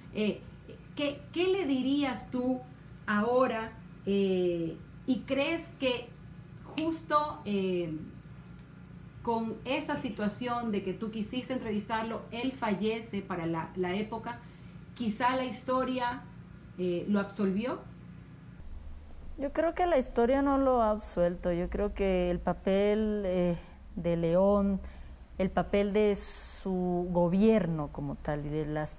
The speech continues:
Speaker 2: políticas de terror instauradas por el gobierno social cristiano no las absuelve nadie. La historia está hecha, está dicha y está escrita.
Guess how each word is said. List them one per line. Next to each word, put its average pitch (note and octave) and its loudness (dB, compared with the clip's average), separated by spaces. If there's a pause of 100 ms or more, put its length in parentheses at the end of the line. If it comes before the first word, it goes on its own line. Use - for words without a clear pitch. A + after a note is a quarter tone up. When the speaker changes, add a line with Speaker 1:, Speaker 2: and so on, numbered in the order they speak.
(100)
Speaker 2:
políticas F3+ 0
de E3 -2
terror F3 2
instauradas E3+ 0
por D#3 -4
el D3+ -2
gobierno E3+ 0
social E3 -4
cristiano F3+ -4 (320)
no G3 0
las F#3+ 4
absuelve F3 0
nadie. E3+ 0 (460)
La F#3 2
historia F3+ 2
está F#3 2
hecha, F#3 2
está E3 0
dicha F#3+ 0
y F3+ 0
está D#3+ -4
escrita. F#3+ -2